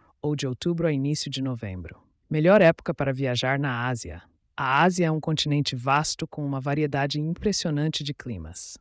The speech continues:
Vamos ver alguns dos destinos mais populares. Tóquio, Japão.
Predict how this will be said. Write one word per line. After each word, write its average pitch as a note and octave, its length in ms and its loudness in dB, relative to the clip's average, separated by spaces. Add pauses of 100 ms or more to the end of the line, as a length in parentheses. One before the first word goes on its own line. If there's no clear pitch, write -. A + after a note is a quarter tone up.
(100)
Vamos E3 240 -2
ver F#3+ 140 4
alguns E3 300 2
dos E3 160 -4
destinos D3 500 -2
mais D3 280 0
populares. B2 840 -8 (180)
Tóquio, D#3 420 0
Japão. G2 520 -8